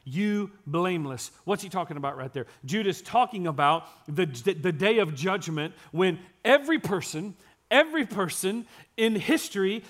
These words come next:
from the beginning of time to the end of it, will stand before the living God. And Jude says that God is able on that day to present us blameless.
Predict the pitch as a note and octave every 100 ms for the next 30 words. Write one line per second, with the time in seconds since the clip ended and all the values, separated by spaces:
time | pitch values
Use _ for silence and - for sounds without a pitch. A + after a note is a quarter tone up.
0 | - G3+ G#3+ G#3 G3+ F3+ C#4+ C#4 A#3+ F#3+
1 | A#3 A#3 A3+ - A3+ G#3+ A#3 A3 E3 F3
2 | F#3 - - G3+ G#3 - A#3 A#3 B3 A#3
3 | F#3+ A3 A3+ G3+ F3 D#3+ E3 F#3 F#3+ F#3+
4 | F#3 F#3 F3 D3+ - _ _ _ _ _
5 | _ _ - G#3 F3+ D3+ C#4+ B3 - G#3
6 | F3+ A3 - - D#3 D3+ B3+ D4+ C4 G#3
7 | B3+ B3+ F#3+ E3+ G#3+ G3+ - - _ A3
8 | G#3 F#3+ D3+ E3+ D#4 - F#3+ F3+ D3 C#3
9 | D3+ - - - G#3+ - G3+ D#3 C3+ C#4+
10 | C#4 - _ G#3 G#3 - - - _ _
11 | _ _ _ A2 D3+ B2+ F#2 C#2+ - -